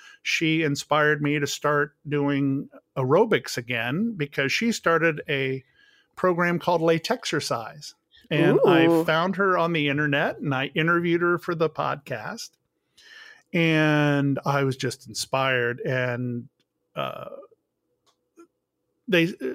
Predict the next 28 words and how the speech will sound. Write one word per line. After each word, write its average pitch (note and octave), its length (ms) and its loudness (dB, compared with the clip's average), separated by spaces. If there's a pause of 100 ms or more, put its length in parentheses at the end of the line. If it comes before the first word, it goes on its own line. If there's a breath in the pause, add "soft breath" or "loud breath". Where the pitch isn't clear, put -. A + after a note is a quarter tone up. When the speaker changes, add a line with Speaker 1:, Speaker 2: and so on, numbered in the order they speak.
(140)
Speaker 1:
they F#3+ 200 4
said, A3 460 2 (600 soft breath)
"The E3+ 100 2
main G#3+ 320 4
thing F#3+ 400 2
is E3 400 2
to D#3+ 200 0
feel G3 500 2
like E3 380 2
you're D#3+ 180 4
powerful G3 680 2
and F#3+ 160 0
f-, - 180 -18
make D#3+ 300 0
it D#3+ 140 -2
fun." D#3+ 520 -2 (300)
And G3+ 160 2
so F#3+ 280 2
I F3+ 120 2
said, E3 440 0 (1400)
"Well, D4 120 4
it - 20 4
would C4 100 2
be A3+ 140 4
fun C4 260 2
if G3+ 140 2
I F#3+ 80 4
could D#3 320 -2